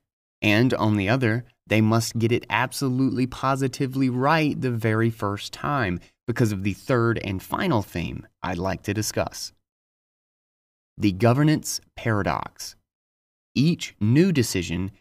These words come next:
is harder than the last. Governance in this case means the ability to make decisions efficiently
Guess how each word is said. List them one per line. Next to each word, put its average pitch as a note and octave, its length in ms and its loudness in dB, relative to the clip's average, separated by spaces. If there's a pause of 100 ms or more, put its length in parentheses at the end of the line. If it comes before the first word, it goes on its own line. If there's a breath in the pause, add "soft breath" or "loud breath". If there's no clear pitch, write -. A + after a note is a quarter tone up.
(180)
is G2 140 -2
harder C3 420 -2
than B2 180 0
the A#2+ 100 2
last. F#2 560 -4 (1500)
Governance C3 520 2
in A2 120 2
this A#2+ 180 2
case - 380 -6
means C#3 380 2
the B2 120 -4
ability C#3 460 -2
to - 160 -6
make G2+ 360 -2
decisions A#2 600 -2
efficiently E3 800 -6